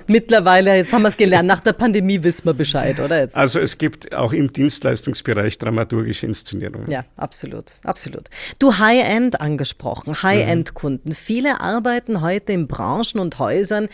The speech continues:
Speaker 1: in denen sich selber vielleicht die Produkte oder Dienstleistungen gar nicht leisten könnten. Also ich denk jetzt an die, an die Kellner im Steirereck oder an Verkäufer von Luxusmarken.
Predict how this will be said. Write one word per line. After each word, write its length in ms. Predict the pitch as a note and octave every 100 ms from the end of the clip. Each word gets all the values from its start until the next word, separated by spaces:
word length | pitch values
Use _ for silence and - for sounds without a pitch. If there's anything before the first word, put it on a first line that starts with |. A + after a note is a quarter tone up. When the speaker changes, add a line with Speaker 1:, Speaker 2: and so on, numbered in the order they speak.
| - - -
Speaker 1:
in 240 | G3 G3+
denen 320 | F#3 F#3+ A3+ G3
sich 240 | F#3+ -
selber 560 | - C#3 F#3 A3 A#3 A3+
vielleicht 720 | - A3 F#3 D3+ G3 - -
die 80 | A#3+
Produkte 840 | - A3+ - G#3+ - - A#3 A3+
oder 300 | F3 G3 G#3+
Dienstleistungen 760 | G#3 G3+ G3+ - E3 - G3 F#3+
gar 100 | E3
nicht 140 | F3 C3+
leisten 400 | A#2+ - B2 -
könnten. 340 | B2+ - D3+ - -
Also 180 | E3 F3+
ich 180 | A3+ -
denk 240 | D#3 E3+
jetzt 240 | E3+ - D3+
an 200 | E3+ D3+
die, 280 | F3 F3 - - -
an 260 | F3 F3
die 120 | F#3
Kellner 540 | F3 E3+ D#3+ E3 E3 E3
im 120 | F#3+
Steirereck 680 | - A#2 C3+ C3 - B2 -
oder 300 | G#3 G3+ F3+
an 140 | G3 G3+
Verkäufer 640 | G#3+ - D3 F3 - F#3+
von 180 | - E3+
Luxusmarken. 840 | C#3+ - - F3+ B2+ - - -